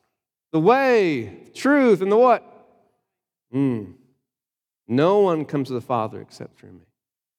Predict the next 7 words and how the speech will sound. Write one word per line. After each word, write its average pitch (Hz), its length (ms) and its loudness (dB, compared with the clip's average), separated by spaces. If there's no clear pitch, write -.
I 131 60 -12
love 156 280 -10
this. - 280 -20
And 156 140 -4
so 180 320 -4
this 135 180 -10
morning, 170 500 -6